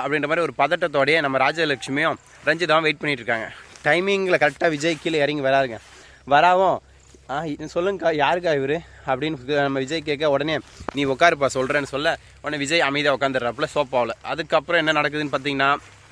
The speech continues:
நம்ம விஜய், விஜய் கிட்ட தெளிவா சொல்றாங்க, "மல்லியை நீ விவாகரத்து பண்ண போறீங்க மாமா, அதனால தான் வக்கீல் வர வச்சிருக்கோம், நீங்க ஒண்ணும் பண்ண வேணாம், ஒரு கையெழுத்து மட்டும் போடுங்க, மீதி நாங்க பார்த்துக்கிறோம்னு" சொல்ல, "ஏய், என்ன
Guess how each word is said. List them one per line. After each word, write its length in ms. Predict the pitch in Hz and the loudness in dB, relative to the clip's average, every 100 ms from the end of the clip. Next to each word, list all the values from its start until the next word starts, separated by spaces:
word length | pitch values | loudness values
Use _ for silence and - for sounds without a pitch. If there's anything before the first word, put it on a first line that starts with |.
| - - 165 147 | -4 -2 -2 -2
நம்ம 200 | 156 175 | 0 -2
விஜய், 160 | 143 - - - - - | -2 -10 -16 -20 -16 -4
விஜய் 220 | 151 190 | 0 0
கிட்ட 120 | 160 160 | 0 -2
தெளிவா 200 | 160 160 143 | 0 0 0
சொல்றாங்க, 280 | 135 139 165 - - - 135 | -2 -2 -6 -14 -20 -4 0
"மல்லியை 260 | 170 190 165 | 2 2 2
நீ 40 | 139 | 2
விவாகரத்து 420 | 156 160 147 135 127 | 4 4 0 -2 -4
பண்ண 140 | 127 120 | -2 -2
போறீங்க 240 | 123 120 110 | -4 -4 -4
மாமா, 200 | 120 127 - - - 135 | -2 -2 -4 -14 -4 0
அதனால 240 | 156 160 160 | 2 2 2
தான் 100 | 151 | 0
வக்கீல் 240 | - 160 | 0 2
வர 120 | 139 120 | 2 0
வச்சிருக்கோம், 360 | 120 120 135 - - 147 | -4 -2 -2 -4 -6 -2
நீங்க 120 | 143 | 0
ஒண்ணும் 180 | 160 175 | 0 2
பண்ண 160 | 160 147 | 2 4
வேணாம், 160 | 139 127 | 4 2
ஒரு 60 | 139 | 2
கையெழுத்து 340 | 147 170 151 | 0 0 -2
மட்டும் 200 | 147 139 135 | -6 -6 -6
போடுங்க, 200 | 131 127 135 | -4 -4 -4
மீதி 180 | 135 | -6
நாங்க 140 | 123 113 | -6 -4
பார்த்துக்கிறோம்னு" 440 | 131 143 127 120 131 | -4 -4 -8 -8 -6
சொல்ல, 200 | 139 139 - - _ _ _ 165 | -4 -4 -6 -20 _ _ _ -4
"ஏய், 100 | 190 156 | -2 0
என்ன 160 | 190 | -2